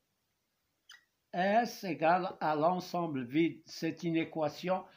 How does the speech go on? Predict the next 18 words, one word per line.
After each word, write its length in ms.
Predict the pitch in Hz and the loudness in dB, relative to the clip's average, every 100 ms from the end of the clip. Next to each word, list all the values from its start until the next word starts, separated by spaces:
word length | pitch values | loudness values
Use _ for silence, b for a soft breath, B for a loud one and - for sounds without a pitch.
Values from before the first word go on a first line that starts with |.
| b b | b b
n'a 240 | 139 151 156 | -4 0 0
pas 500 | - 185 185 185 - | 0 2 4 2 -8
de 480 | - 120 160 165 - | -8 -2 0 -2 -8
solution. 720 | - - 170 151 147 - 131 - _ _ _ _ _ _ _ | -10 2 4 4 0 -4 -8 -8 _ _ _ _ _ _ _
Voilà, 760 | 101 117 127 131 208 254 - - | -10 -2 0 4 4 2 -2 -6
on 220 | 185 196 | -2 -2
vient 380 | 143 160 190 208 - | 0 0 0 -4 -12
de 200 | 139 135 | -8 -6
traiter 640 | 151 180 226 226 180 170 - - _ _ _ _ _ _ | -4 0 2 2 -2 -4 -6 -12 _ _ _ _ _ _
plusieurs 560 | - 240 208 220 202 139 | -6 -4 0 2 2 2
exemples, 600 | 160 113 147 170 208 - _ _ _ | -2 -2 -2 -2 -4 -14 _ _ _
tous 160 | - 269 | -4 2
les 240 | 233 190 | 4 4
cas 340 | - 165 208 - _ _ _ _ _ | 6 6 6 -2 _ _ _ _ _
de 120 | 123 | -6
la 220 | 143 156 175 | 0 2 4
résolution 840 | 226 190 202 175 170 170 190 - | 2 2 0 0 -4 -6 -6 -8
d'une 340 | - 123 170 | -12 -4 -4